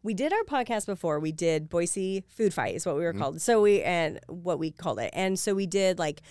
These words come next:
Speaker 2: Not
Speaker 1: our
Speaker 2: an actual food fight. I
Speaker 1: no,
Speaker 2: just gotta tell
Speaker 1: no,
Speaker 2: everyone.
Speaker 1: which, oh my gosh, Alex, get over it. Like, we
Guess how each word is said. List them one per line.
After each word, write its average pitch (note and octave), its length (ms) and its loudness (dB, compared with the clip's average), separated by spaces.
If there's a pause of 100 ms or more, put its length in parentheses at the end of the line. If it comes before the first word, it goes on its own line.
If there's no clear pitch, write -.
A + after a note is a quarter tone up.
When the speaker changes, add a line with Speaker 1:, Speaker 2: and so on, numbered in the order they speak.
(160)
Speaker 2:
Not D3 140 2
Speaker 1:
our F3 60 6
Speaker 2:
an D#3+ 60 4
actual D#3 340 4
food B2 240 4
fight. G#2 240 2
I G2+ 60 0
Speaker 1:
no, A3 140 6
Speaker 2:
just F3+ 100 8
gotta A#2 220 6
tell B2 240 4
Speaker 1:
no, G#3+ 160 8
Speaker 2:
everyone. F3 180 6
Speaker 1:
which, G3+ 340 4
oh F#3+ 120 2
my G3 160 4
gosh, F3 340 2
Alex, D3+ 400 -6
get - 180 -10
over E3+ 200 -10
it. D#2 240 -6
Like, D3+ 320 0
we F3 160 -6